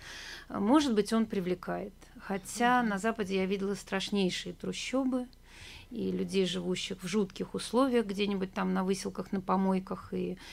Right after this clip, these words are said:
Speaker 1: без инфраструктуры, дорогущий транспорт, когда люди думают, вообще могу ли я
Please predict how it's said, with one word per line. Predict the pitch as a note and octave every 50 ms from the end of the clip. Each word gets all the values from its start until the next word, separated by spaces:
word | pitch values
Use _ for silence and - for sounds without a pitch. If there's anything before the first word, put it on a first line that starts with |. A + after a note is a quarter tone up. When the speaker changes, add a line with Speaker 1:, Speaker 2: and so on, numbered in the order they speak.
| - - - -
Speaker 1:
без | - F#3+ G3 F#3+
инфраструктуры, | G3 F#3+ F#3 F#3 G3 F#3 - - G3 F#3+ - - G#3 G3 F#3+ F#3+
дорогущий | F3 F#3 F#3 F#3+ G3 A#3 A3+ - - G3
транспорт, | F#3+ - A3+ A#3+ C4+ C4 C4 - A3 G#3+ -
когда | - G#3 G3+ G3 G#3
люди | G3+ G3+ G3 F#3 G#3
думают, | F#3 F#3+ G3 G3 F#3 G3+
вообще | G#3 F#3 - G3+
могу | F#3+ F#3+ F#3 F3+ G3 A#3
ли | A#3+ A3
я | G3 G3 F#3+